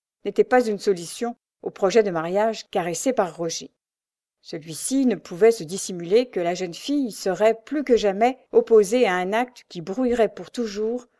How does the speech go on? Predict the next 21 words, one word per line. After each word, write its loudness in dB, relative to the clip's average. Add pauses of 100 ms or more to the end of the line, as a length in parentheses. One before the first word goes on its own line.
(140)
l'oncle 0
et 4
le -4
neveu, -6 (340)
sans -4
préjudice -2
de -2
malheurs -2
encore -10
plus -14
grands. -20 (1080)
Aussi, -6
le -10
chevalier, -4
en -12
se -8
remettant -4
en -2
route -2
pour -8
Paris, -4